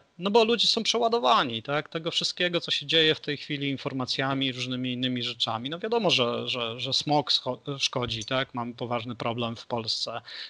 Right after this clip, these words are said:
Wiadomo, że pola elektromagnetyczne szkodzą i w końcu, e, to takie przysłowiowe, jak już wiemy, to szkodzi, tamto szkodzi, a tu trzysta osób dziennie w Polsce umiera na raka, a sto dwadzieścia z powodu smogu, tak? A teraz mamy trzysta śmierci z koronawirusa na przestrzeni paru tygodni i robimy z tego problem.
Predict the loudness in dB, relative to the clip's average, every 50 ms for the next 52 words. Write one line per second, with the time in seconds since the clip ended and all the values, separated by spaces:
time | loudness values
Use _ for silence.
0 | -8 -4 0 2 4 4 6 4 4 2 4 6 6 6 6 6 4 2 0 -2
1 | -2 -2 0 0 0 0 0 0 2 2 2 2 2 -2 0 0 0 0 -2 0
2 | 2 4 4 4 6 6 6 6 6 4 0 -6 -20 -20 -20 -20 -20 -20 _ _
3 | -2 0 0 2 2 4 4 4 4 4 0 2 2 0 2 2 2 6 8 8
4 | 8 8 8 6 6 2 0 0 2 2 2 2 2 4 6 6 6 6 4 4
5 | 4 4 4 2 -2 -2 0 2 2 2 2 0 0 0 0 0 0 0 0 0
6 | 0 -2 0 0 0 0 -2 -2 -4 -2 -2 0 0 0 0 2 2 4 4 2
7 | 2 0 -2 0 0 0 2 0 -2 -2 -2 -4 -2 0 0 0 0 2 2 2
8 | 2 2 2 2 4 6 6 4 4 2 0 0 2 2 2 2 2 2 2 2
9 | 2 -2 -2 -2 -2 0 2 2 2 2 2 0 -2 -2 -2 0 0 2 2 4
10 | 2 2 2 4 2 2 4 2 0 0 0 0 0 0 0 -4 -8 -6 -6 -6
11 | -6 -4 -4 -2 -2 2 2 2 2 2 0 0 -2 -2 0 -2 -4 -4 -2 -2
12 | -2 0 -2 -2 0 0 -2 -2 -2 -2 0 0 2 2 2 0 -2 -2 -2 -2
13 | 0 2 2 2 2 0 -2 -2 -2 -2 -2 -2 -4 -4 -2 0 0 0 0 -2
14 | -2 -2 -4 -4 -4 -2 -2 -2 -2 -2 -2 -4 -4 -4 -2 0 0 2 2 2
15 | 2 2 0